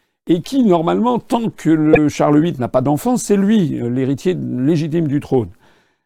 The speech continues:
Mais, évidemment, euh, comme on a un jeune roi qui a, qui est dans la force de l'âge, qui doit avoir, je sais plus, vingt-deux, vingt-trois, vingt-quatre ans, euh, que le roi Louis, euh, le roi Louis, le duc d'Orléans, Louis,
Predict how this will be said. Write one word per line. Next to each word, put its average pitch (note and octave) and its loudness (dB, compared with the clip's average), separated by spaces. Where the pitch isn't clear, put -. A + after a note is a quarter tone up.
Mais, D3+ 2
évidemment, B2+ 0
euh, G#2+ -10
comme B2+ 0
on B2 -4
a C3 -2
un B2 -4
jeune C3+ 2
roi C3+ 2
qui A2 -6
a, G#2 -2
qui G2+ -10
est - -8
dans A2 -6
la G#2+ -4
force G2+ -8
de G2+ -8
l'âge, C3 -2
qui B2+ -8
doit G#2 -4
avoir, G#2+ -6
je - -14
sais F2+ -12
plus, A#2 -8
vingt-deux, G2+ -6
vingt-trois, A2 -6
vingt-quatre F2+ -12
ans, G3 0
euh, B2+ -4
que D#3 0
le F3 4
roi D#3 2
Louis, D#3 -2
euh, A2+ -6
le A#2+ -2
roi A#2+ -2
Louis, A2+ -6
le B2 -4
duc E3 -4
d'Orléans, D#3 2
Louis, C#3 -2